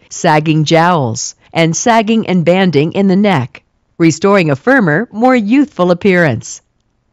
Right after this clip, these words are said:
Much like a rubber band that has been overstretched,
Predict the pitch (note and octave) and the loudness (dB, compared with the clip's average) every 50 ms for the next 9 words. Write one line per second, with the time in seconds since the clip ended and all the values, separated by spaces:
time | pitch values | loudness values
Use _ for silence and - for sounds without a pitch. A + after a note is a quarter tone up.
0 | _ _ _ _ _ _ _ _ _ C#3+ D3 D#3 C#3+ D3+ G3 - - - F#3 E3 | _ _ _ _ _ _ _ _ _ -2 -2 0 2 2 0 0 -2 -4 -2 0
1 | D3 C#3 C3+ C#3+ C#3+ F3 E3 D#3 E3 F#3+ G3+ G3 E3 D3 E3 D#3+ E3 E3+ F3+ F3+ | 2 2 2 0 0 0 2 2 2 2 2 0 0 2 2 2 2 2 0 0
2 | D#3 D3+ E3 D3+ C#3+ - D#3+ D3 - - F3 G3 F3 E3 D3+ D3 - - - F#3 | 0 0 0 0 0 0 -2 -2 0 0 0 0 2 0 0 -2 -2 -4 -2 -2
3 | F#3 F3 C#3+ C3 - - - - - | 0 0 0 -2 -4 -6 -10 -14 -14